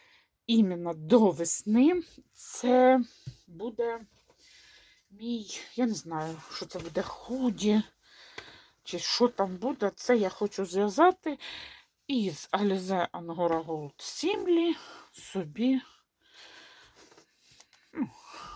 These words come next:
ви знаєте, я його купляла, мабуть, взимку.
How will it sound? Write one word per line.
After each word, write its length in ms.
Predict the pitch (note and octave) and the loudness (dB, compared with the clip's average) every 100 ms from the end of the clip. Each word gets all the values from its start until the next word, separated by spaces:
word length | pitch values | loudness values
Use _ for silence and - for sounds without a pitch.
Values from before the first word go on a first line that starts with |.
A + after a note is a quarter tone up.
| - _ - - _ _ - - - - - | -20 _ -20 -20 _ _ -20 -20 -20 -18 -8
ви 140 | E3 | -6
знаєте, 420 | F3+ F#3+ F3+ - | -4 -4 -4 -4
я 60 | F#3 | -4
його 120 | F3+ | -4
купляла, 540 | - - - G#4+ G4 - - - - - - - | -6 -2 6 8 8 4 -4 -16 -20 -18 -16 -6
мабуть, 340 | G#3 G#3 G#3+ | -4 -2 -4
взимку. 540 | F3+ G3 G#3 G3 F#3 | -2 0 0 -2 -6